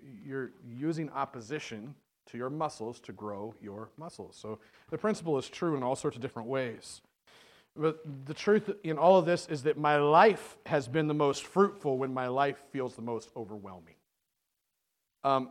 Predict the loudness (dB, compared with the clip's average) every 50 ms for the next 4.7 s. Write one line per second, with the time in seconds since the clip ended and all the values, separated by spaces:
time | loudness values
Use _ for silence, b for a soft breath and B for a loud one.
0 | -12 -14 -12 -10 -8 -6 -4 -4 0 4 6 6 6 6 8 8 8 8 8 6
1 | 2 2 2 2 2 2 4 6 6 6 6 4 0 4 8 10 10 10 8 4
2 | 0 -4 -6 0 2 4 4 4 2 -2 -8 2 6 8 8 8 8 6 0 -10
3 | B B B B B B B B B -8 -6 -4 -2 -2 -2 -2 -4 -4 -6 -8
4 | -8 -8 -6 -4 -4 -4 -4 -4 -6 -6 -8 -8 -10 -10